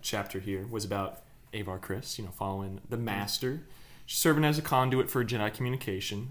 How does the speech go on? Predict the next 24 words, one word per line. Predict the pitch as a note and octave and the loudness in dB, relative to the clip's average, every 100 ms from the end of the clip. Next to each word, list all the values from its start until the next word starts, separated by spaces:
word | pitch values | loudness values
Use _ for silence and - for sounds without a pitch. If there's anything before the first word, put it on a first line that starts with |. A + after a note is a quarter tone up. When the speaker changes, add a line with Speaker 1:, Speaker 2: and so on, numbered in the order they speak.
| - | -6
Speaker 1:
L-, | A2 - - - - - | -8 -10 -18 -20 -20 -8
like, | G#2+ | -4
I, | G#2 - G#2+ | -2 -2 -2
I | |
believe | A2 C3 C#3 | 2 4 4
it | B2 | 4
was | B2 | 2
in | |
the | A#2 | 0
twenties | - - G#2 B2 C#3 C#3+ - - | -4 -4 0 2 2 0 -4 -6
of | A2+ A2 | -6 0
Jedi | A#2+ B2 B2+ | 4 6 4
that | A2+ | 4
she | - | 0
was, | A#2+ G#2+ | 0 -2
uh, | - - | -4 -6
letting | A2 A2 A#2 A2+ | -2 0 0 -2
just | A2 - | -4 0
Speaker 2:
Yeah. | C3 | 0
Speaker 1:
communications | B2 B2+ B2 A2+ A2+ A#2 | 2 2 2 2 2 0
flow | - - G#2+ | -2 0 0
through | G#2+ A2+ A2+ | 0 0 0
her, | A#2+ | 2
basically. | A#2+ A#2+ B2 B2+ A#2+ | 0 0 -2 -4 -4